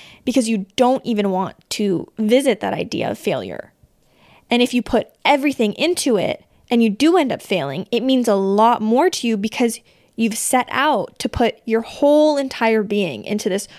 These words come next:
project or relationship or situation in your life. So if it doesn't go the way you want it to, that is a hundred percent a failure to you. Now, I think just from listening to that, we can all agree that that's a terrible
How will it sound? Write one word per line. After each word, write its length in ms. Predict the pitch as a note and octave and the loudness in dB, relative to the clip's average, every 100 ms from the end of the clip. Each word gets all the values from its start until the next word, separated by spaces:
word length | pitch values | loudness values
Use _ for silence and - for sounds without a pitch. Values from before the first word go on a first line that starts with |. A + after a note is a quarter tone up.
| - - | -20 -20
project 640 | - A#3+ A#3+ G#3+ F3 - | -2 2 2 0 -8 -6
or 100 | F3 | -6
relationship 840 | F#3+ F#3+ A3+ B3 - G#3 - - | -4 -2 0 -2 -4 -6 -6 -6
or 100 | - | -6
situation 640 | G#3+ G#3 - A3 A#3+ - F#3+ | -8 -8 -2 0 0 -2 -8
in 120 | C3+ | -8
your 100 | C3 | -8
life. 320 | F#2+ E2 - - - - - - | -8 -10 -14 -20 -20 -20 -20 -10
So 260 | - A#3 A3 | 0 2 2
if 180 | A3 | 2
it 160 | A3 G#3+ | 0 0
doesn't 340 | G#3+ C#4 G#4+ | 2 2 0
go 120 | G#3+ F3+ | 0 0
the 120 | D3+ | 0
way 120 | C3+ | -4
you 140 | A2+ | -4
want 200 | G2+ A2 | -6 -8
it 100 | A2+ | -8
to, 300 | - - A3+ - _ _ _ _ | -8 -6 -6 -10 _ _ _ _
that 280 | G#3+ A#3 E4 | 0 2 2
is 120 | D#4+ | 0
a 80 | A3+ | -2
hundred 400 | - C4 C#4 D4+ | -2 -2 0 0
percent 420 | D4+ - A3 G#3+ _ - | -2 -2 -4 -6 _ -12
a 60 | |
failure 400 | - A3 G3 - | -2 0 0 -4
to 160 | - A3+ | -8 -8
you. 160 | F#3+ - - _ _ | -8 -8 -14 _ _
Now, 360 | A3 G#3+ G#3 F#3+ - | 0 2 2 0 -2
I 100 | A#3 | 0
think 300 | D#4 E4 - _ - | 0 -2 -6 _ -2
just 280 | A3+ - _ _ | -2 -2 _ _
from 180 | G3+ F#3 | -2 0
listening 360 | B3 A#3 G3+ | 0 0 -2
to 80 | - | -4
that, 200 | G3 F3 | -2 -2
we 100 | G#3+ | -2
can 160 | A3 A3 | -2 -2
all 240 | A3 A3+ | 2 2
agree 300 | A3 - G#3+ | 0 0 0
that 140 | G3 E3+ | 0 -2
that's 220 | G3+ - | -2 -4
a 60 | |
terrible 760 | G3 - D4+ G4+ C4 A#2+ A2 F#4 | -10 -4 2 2 2 -2 -4 -8